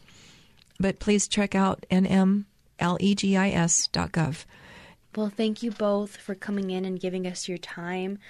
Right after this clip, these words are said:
Speaker 2: I generally enjoyed speaking with both of you. You're such inspirational women to myself and I'm sure to a lot of our listeners out there. So thank you so much for coming in with us today.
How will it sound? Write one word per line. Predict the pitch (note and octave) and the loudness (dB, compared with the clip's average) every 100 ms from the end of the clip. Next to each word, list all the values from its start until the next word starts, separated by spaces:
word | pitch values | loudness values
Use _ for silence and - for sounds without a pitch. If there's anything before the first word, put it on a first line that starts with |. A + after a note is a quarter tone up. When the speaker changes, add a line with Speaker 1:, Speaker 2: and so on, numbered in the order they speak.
| - - | -20 -12
Speaker 2:
I | F#3 F#3+ | -2 0
generally | F#3 F#3 F#3 F#3 F3+ | 2 0 0 -2 -2
enjoyed | E3+ E3 E3 D#3+ D#3+ D#3+ | -4 -4 -2 -2 -2 -6
speaking | - E3+ E3 E3+ | -8 -6 -6 -8
with | E3 | -6
both | E3+ E3 F3+ | -6 -6 -6
of | E3+ | -8
you. | E3+ E3 D#3+ | -4 -2 -2
You're | E3 E3+ | -2 -6
such | F3 - F3+ F3+ | -6 -6 -6 -4
inspirational | F#3 F3+ - F3 F3 F3+ E3+ | -8 -8 -8 -8 -6 -10 -8
women | E3 E3+ E3 F3+ - - - | -10 -8 -10 -12 -18 -20 -16
to | - | -8
myself | F3+ F3 F3+ E3 E3 | -8 -6 -6 -6 -6
and | E3+ | -8
I'm | E3 | -8
sure | D#3+ F3 | -8 -10
to | F3 | -10
a | E3+ | -10
lot | E3+ D#3+ | -8 -6
of | E3+ | -6
our | E3+ | -6
listeners | E3 E3 - E3+ - | -8 -10 -10 -12 -12
out | D#3 D3+ | -14 -12
there. | E3+ D#3+ | -8 -8
So | F#3+ | -8
thank | F#3 F3+ F#3+ | -10 -10 -8
you | |
so | F#3 F3+ | -8 -6
much | E3 - - | -6 -6 -6
for | F3 E3+ - - - - | -6 -6 -10 -20 -18 -14
coming | F#3+ F3+ E3+ | -8 -6 -4
in | F3+ | -6
with | F3 | -8
us | F3 | -10
today. | - F3+ E3+ F3+ | -10 -8 -8 -10